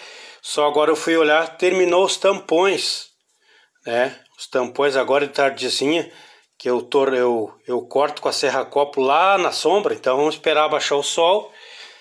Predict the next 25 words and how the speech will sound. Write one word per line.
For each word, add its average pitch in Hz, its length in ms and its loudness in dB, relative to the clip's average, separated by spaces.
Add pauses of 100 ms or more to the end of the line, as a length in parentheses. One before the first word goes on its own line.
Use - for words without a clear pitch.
(300)
E 135 60 0
aí 139 100 2
nós 151 200 0
vamos 147 260 0
fazer, 160 540 0
possivelmente 196 1200 2
amanhã, 190 580 0 (300)
nós 160 200 0
já 160 120 0
vamos 170 240 2
estar 175 200 0
mandando 170 480 0
esse - 220 -4
kit, - 480 -6 (840)
tá? 123 400 -4 (840)
É, 123 640 0 (800)
aqui - 380 -4
para 175 560 2
quem 190 280 0
usa 196 560 2 (600)
o 165 260 0
Drive 180 380 0
Force 185 480 0
G 185 200 0
T, 185 520 -2